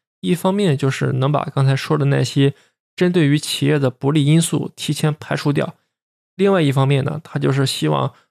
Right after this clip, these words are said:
通过这些平权的政策和福利待遇，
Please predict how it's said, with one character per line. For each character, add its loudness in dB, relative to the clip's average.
通 -4
过 2
这 0
些 0
平 0
权 0
的 0
政 0
策 -2
和 0
福 -8
利 0
待 0
遇， -2